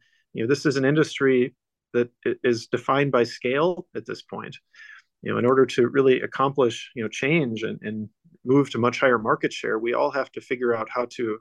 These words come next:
operate at very large scale and efficiency. So, uh, I think these are appropriate targets, difficult, but, but appropriate.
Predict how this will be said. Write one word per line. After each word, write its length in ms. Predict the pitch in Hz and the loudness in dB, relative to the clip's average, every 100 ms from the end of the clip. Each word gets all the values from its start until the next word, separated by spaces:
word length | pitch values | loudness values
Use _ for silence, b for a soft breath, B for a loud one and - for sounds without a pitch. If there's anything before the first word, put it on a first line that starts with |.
| - | 0
operate 360 | 117 - 120 110 | -2 0 -2 -2
at 80 | - | 0
very 240 | 120 139 | 0 2
large 260 | 123 107 95 | 0 -4 -6
scale 480 | - 131 127 - _ - | -6 -2 -2 -6 _ -18
and 140 | 113 | -12
efficiency. 640 | 110 - - 117 - - - b b b b b b b _ _ _ | -2 0 0 -4 -10 -12 -12 b b b b b b b _ _ _
So, 380 | - 113 107 104 _ _ - | -4 0 0 -4 _ _ -6
uh, 120 | 110 | -4
I 120 | - 113 | -2 -2
think 180 | 135 | 0
these 180 | 143 120 | 2 2
are 60 | 113 | 2
appropriate 520 | - 165 180 175 185 | 4 2 4 0 2
targets, 420 | 156 185 226 - - | 0 0 -2 -10 -10
difficult, 520 | 143 180 180 208 208 - | -8 -6 -2 -2 -2 -6
but, 200 | 123 117 | -6 -4
but 160 | 120 120 | -8 -8
appropriate. 520 | 120 151 143 - - | -6 -6 -6 -10 -14